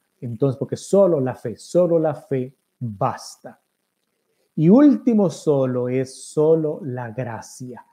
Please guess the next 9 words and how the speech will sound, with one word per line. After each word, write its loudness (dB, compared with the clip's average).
que 2
la 2
gracia 4
es 2
que 0
Dios 2
nos -2
ama -6
incondicionalmente. -2